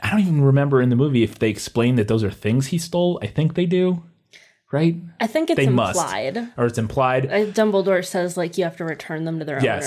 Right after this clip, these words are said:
Speaker 2: owners
Speaker 1: he
Speaker 2: or
Speaker 1: says,
Speaker 2: something
Speaker 1: yeah, yeah,
Speaker 2: like
Speaker 1: right,
Speaker 2: that.
Speaker 1: right, right. So it's implied he stole this stuff. But, um,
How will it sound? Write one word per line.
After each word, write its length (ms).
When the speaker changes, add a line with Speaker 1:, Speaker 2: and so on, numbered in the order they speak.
Speaker 2:
owners 40
Speaker 1:
he 100
Speaker 2:
or 20
Speaker 1:
says, 160
Speaker 2:
something 200
Speaker 1:
yeah, 80
yeah, 140
Speaker 2:
like 100
Speaker 1:
right, 240
Speaker 2:
that. 40
Speaker 1:
right, 160
right. 200
So 60
it's 80
implied 300
he 80
stole 240
this 140
stuff. 420
But, 280
um, 460